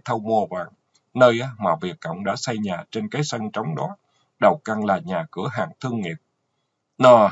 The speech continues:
nó kêu là cửa hàng gì anh?" "Cửa hàng thương nghiệp thành phố Hồ Chí Minh, bán theo kiểu tạp hóa. Tôi đến khu đó để thu mua vàng bạc vụn." "À, thưa anh, xin trở lại vấn đề cửa hàng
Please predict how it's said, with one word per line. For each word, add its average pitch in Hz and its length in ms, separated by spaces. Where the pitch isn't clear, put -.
nó 143 220
kêu 107 180
là 82 300
cửa 135 160
hàng 87 260
gì 85 160
anh?" 95 220
"Cửa 170 180
hàng 82 300
thương 123 200
nghiệp 90 140
thành 87 260
phố 170 140
Hồ 156 260
Chí 127 140
Minh, 113 240
bán 156 220
theo 117 220
kiểu 87 240
tạp 80 140
hóa. 123 200
Tôi 120 220
đến 143 180
khu 113 200
đó 131 200
để 87 220
thu 123 120
mua 110 260
vàng 80 280
bạc 85 240
vụn." 80 140
"À, 92 180
thưa 101 200
anh, 92 160
xin 117 220
trở 92 180
lại 92 280
vấn 139 180
đề 82 280
cửa 104 180
hàng 90 200